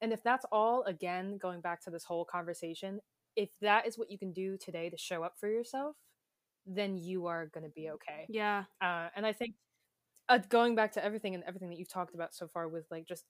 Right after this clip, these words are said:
Speaker 1: adulting
Speaker 2: Mm.
Speaker 1: and with, like, what it is to, you know, be growing up and to sort of come into your own, I think a lot of the time we forget that adulting isn't just this go, go, go mentality. And that's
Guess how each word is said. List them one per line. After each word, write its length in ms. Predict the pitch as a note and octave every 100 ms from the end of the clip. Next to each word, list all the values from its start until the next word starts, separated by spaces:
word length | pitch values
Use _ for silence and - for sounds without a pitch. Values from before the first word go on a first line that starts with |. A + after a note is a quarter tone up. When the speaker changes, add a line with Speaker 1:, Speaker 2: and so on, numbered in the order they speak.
| F#3
Speaker 1:
adulting 560 | D#3+ E3+ E3 - D#3+
Speaker 2:
Mm. 320 | A#3 A#3+ A3 G#3
Speaker 1:
and 140 | F#3+
with, 100 | E3 F3
like, 100 | D#3
what 340 | D#3+ D#3+ F3 E3+
it 140 | D#3+
is 320 | E3 E3 D#3+
to, 360 | - F#3 E3 E3
you 140 | F3+ F3+
know, 100 | D#3+
be 160 | D#3
growing 460 | F#3 E3+ F3 E3 D#3+
up 240 | D#3+ E3
and 160 | E3+ D#3+
to 340 | - D#3+ D#3
sort 180 | D#3+ F3
of 80 | D#3+
come 200 | - F3+
into 200 | F3 -
your 200 | E3 E3
own, 360 | E3 F3 E3+ D#3 _ _ _ _ _ -
I 100 | A3+
think 180 | A#3+
a 60 | A#3
lot 220 | A3+ A3
of 60 | G#3+
the 60 |
time 320 | G#3+ G3+ F#3+ F3+
we 120 | F#3
forget 520 | - F3+ D#3 E3+ E3 -
that 300 | E3+ D#3+ D#3 - - _ _ _ _ _ _ _ _ _ _ -
adulting 500 | G3+ F3+ F#3 - F3 -
isn't 340 | E3 F3 D#3+
just 540 | D#3+ E3 D#3 - - -
this 200 | F#3 -
go, 260 | E3 E3+ D#3+
go, 160 | D#3+
go 140 | D#3 D3+
mentality. 640 | D3+ D3 E3 D#3 D#3 D3+
And 140 | D#3+ F#3+
that's 240 | F#3+ -